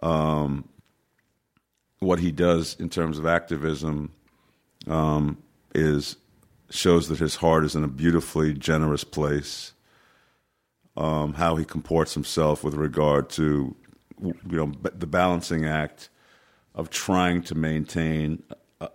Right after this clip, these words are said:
a, a modicum of class and privacy in a world that is just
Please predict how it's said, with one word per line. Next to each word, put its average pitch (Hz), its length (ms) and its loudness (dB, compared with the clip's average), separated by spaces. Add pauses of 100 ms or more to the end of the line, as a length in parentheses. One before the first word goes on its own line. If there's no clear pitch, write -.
(140)
a, 80 260 0
a 82 80 -2
modicum 82 1000 2
of 76 560 -4
class 82 960 0 (600)
and 76 640 -2 (200)
privacy 78 800 0 (800)
in 80 560 0
a 82 140 -2
world 82 400 6
that 76 160 0 (180)
is - 240 -6 (120)
just - 280 -2